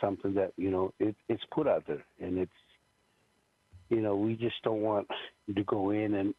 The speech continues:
you know, say, "This is, um, we're closing this area." No, we're, we're trying to work with people and to get them to understand the importance of, of mining and, and what it, what the effects of, of it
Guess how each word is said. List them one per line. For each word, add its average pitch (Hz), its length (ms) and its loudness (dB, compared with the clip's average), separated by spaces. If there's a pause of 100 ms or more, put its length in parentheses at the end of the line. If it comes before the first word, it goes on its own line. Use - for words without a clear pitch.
(200)
you 110 200 2
know, 95 160 0 (100)
say, 101 140 2
"This 101 260 -4
is, 95 120 -6 (1300)
um, 90 360 2 (680)
we're 110 140 2
closing 113 380 0
this 104 140 -4
area." 101 480 2 (200)
No, 101 220 2
we're, 101 300 0
we're 110 140 0
trying 117 260 0
to 101 80 0
work 110 260 0
with - 140 -4
people 123 440 0 (640)
and 98 120 2
to 95 120 2
get 107 240 -2
them 104 160 0
to 98 120 4
understand 104 580 0
the 98 120 2
importance 101 580 0
of, 87 220 0
of 95 200 -2
mining 107 540 2
and, 92 320 -2
and 92 160 0
what 101 160 2
it, 101 120 0 (340)
what 107 200 2 (120)
the 98 80 2
effects 101 480 0
of, 101 160 -2 (240)
of 127 200 2
it 101 140 0